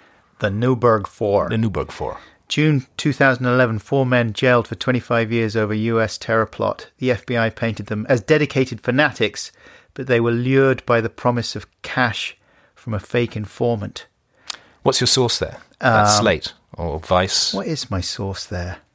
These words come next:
Speaker 1: I don't know.
Speaker 2: Guess the source.
Speaker 1: It
Speaker 2: He's reading from the New York Times.
Speaker 1: Why didn't I? I see I haven't, uh,
Speaker 2: The New Yorker.
Speaker 1: ascribed my sources. Maybe it, it might be multiple reading.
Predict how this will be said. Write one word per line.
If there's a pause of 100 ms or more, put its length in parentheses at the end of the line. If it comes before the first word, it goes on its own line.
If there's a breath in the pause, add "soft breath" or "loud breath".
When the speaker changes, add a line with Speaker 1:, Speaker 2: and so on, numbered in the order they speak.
(260)
Speaker 1:
I
don't
know.
Speaker 2:
Guess
the
source. (600 soft breath)
Speaker 1:
It
Speaker 2:
He's
reading
from
the
New
York
Times. (300)
Speaker 1:
Why
didn't
I? (100)
I
see
I
haven't,
uh,
Speaker 2:
The
New
Yorker.
Speaker 1:
ascribed
my
sources.
Maybe
it,
it (100)
might
be
multiple
reading.